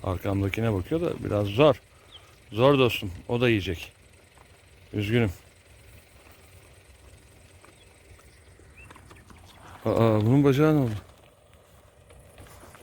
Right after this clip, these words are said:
Hayda, buna da mı araba çarptı ya? Gel, gel, gel. Yok, düzeldi.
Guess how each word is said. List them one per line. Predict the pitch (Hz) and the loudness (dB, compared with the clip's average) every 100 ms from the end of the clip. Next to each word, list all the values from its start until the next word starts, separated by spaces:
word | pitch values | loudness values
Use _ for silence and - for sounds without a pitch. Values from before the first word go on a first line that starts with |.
| - - - - - - - - - - - - - - - - | -20 -20 -20 -20 -20 -20 -20 -20 -20 -20 -20 -20 -20 -20 -12 0
Hayda, | 139 131 123 127 117 | 2 4 2 2 2
buna | 160 | 2
da | 175 | 4
mı | 160 | 4
araba | 135 127 | 4 2
çarptı | 117 127 113 - | 0 -4 -4 -4
ya? | 123 120 127 - - - - - - - - | -4 -2 -6 -10 -18 -20 -20 -20 -20 -20 0
Gel, | 151 180 165 - | 4 4 4 -2
gel, | 160 170 143 - | 2 4 2 -2
gel. | 160 131 - - - - - - - - | -6 -6 -12 -20 -20 -20 -18 -18 -12 -2
Yok, | 127 - | -2 -2
düzeldi. | 110 127 113 92 | 0 2 2 0